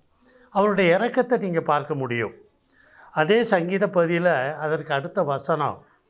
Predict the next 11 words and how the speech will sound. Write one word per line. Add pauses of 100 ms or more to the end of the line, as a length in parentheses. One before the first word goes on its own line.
(180)
பதினாலில்
பார்க்குறோம், (540)
"நம்முடைய
உருவம்
என்னதென்று
அவர்
அறிவார், (580)
நாம்
மண்ணென்று
நினைவு
கூறுகிறார்."